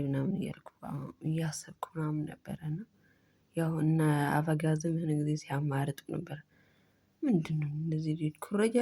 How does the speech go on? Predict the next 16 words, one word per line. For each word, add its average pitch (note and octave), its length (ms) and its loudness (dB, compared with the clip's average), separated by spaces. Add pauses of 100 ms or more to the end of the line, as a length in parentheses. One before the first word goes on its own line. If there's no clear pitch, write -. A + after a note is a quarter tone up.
ነው B3 140 2
እንዴ - 160 0 (840)
ሳስብ - 540 -2 (1300)
ፕራንክ E3+ 400 0
ሆኖ D3+ 220 2
ተገኘ። C#3 420 0 (1700)
ከምር F#3+ 340 4 (100)
ግን F#3 180 6 (1900)
ፉ - 100 -20 (500)
አይችልም D3 560 0
ፕራንክ C#3+ 460 -4
ማድረግም D#3 480 0 (960)
የሆነ D3+ 340 2 (1700)
ያው G3+ 300 8
ፉአድ G3 340 4
በደንብ፣ F3 340 4